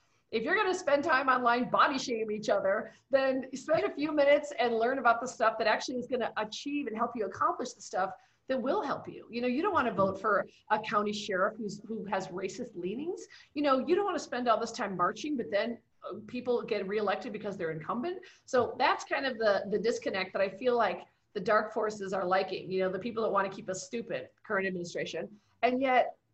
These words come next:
you know, it's right there at our finger-, fingertips. So I'm always trying to figure out a way, like, how can people get excited about learning real stuff?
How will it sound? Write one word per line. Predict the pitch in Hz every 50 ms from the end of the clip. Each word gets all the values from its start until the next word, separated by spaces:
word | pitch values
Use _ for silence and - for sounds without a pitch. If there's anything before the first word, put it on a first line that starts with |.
| _ -
you | 269 254 269
know, | 240 220 214 -
it's | - 240 - 226
right | 269 277 320 -
there | 339 285 277
at | 262
our | 214 - -
finger-, | 277 302 330 294 - -
fingertips. | - 311 339 302 - 214 175 - - -
So | - 214 202 190 185 190 - - _ _ _ -
I'm | 214 247 294 330
always | 330 311 277 262 254
trying | - 247 220
to | 214 214
figure | 226 202 196 202
out | 196 190
a | 190
way, | 180 185 180 180 180 185 175 -
like, | 175 175 170 -
how | - 220 214
can | - - 226 214 -
people | - 214 214 190 190
get | 196 190 175
excited | 170 175 - - 185 175 190 180 170 160 156
about | - 160 175 165 160 160 - -
learning | 190 185 190 190 185 175 175 170
real | 180 185 175 170
stuff? | 175 175 - - 208 196 - -